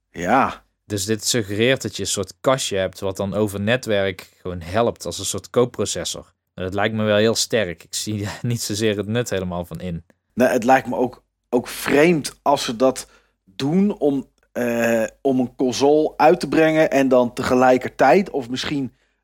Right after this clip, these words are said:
Speaker 1: een jaar later een device erbij uit te brengen, zodat er op een of andere manier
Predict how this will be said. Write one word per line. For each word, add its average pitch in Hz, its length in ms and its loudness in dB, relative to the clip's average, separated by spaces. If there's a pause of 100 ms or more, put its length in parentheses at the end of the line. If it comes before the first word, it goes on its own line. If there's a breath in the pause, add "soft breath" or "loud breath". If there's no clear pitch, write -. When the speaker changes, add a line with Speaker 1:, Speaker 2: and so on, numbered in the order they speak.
Speaker 1:
een 117 180 -4
jaar 120 320 4
later 156 600 2
een 131 300 -4 (360)
device 120 580 -2
erbij 151 260 0
uit 151 240 2
te 143 100 -8
brengen, 143 380 -2
zodat 131 380 -4 (160)
er 117 300 -4 (400)
op - 200 -14
een 131 140 -4
of 123 80 -10
andere 127 260 -4
manier 131 460 0